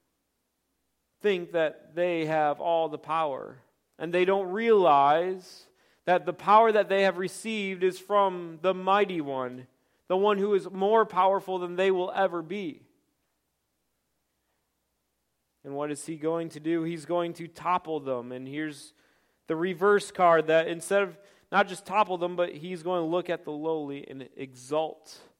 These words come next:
the lowly. I told you to bookmark Philippians chapter two, so if we turn back there, we're going to finish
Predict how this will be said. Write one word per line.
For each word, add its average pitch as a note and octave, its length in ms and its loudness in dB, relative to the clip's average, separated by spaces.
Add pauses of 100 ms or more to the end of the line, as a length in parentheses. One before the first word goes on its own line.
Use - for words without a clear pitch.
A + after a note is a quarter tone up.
(160)
the C3 60 -18
lowly. B2+ 560 -12 (3000)
I B2+ 60 -14
told E3 280 -4
you D#3 80 -12
to D3 140 -16
bookmark D#3 840 -2
Philippians D3 880 -6
chapter D3 360 -8
two, D3+ 360 -8
so C#3+ 180 -12
if C3 80 -14
we C#3 80 -16
turn D3+ 360 -10
back C#3 280 -4
there, D3 180 -6
we're C3+ 140 -10
going C3+ 220 -12
to - 60 -20
finish D3+ 600 -10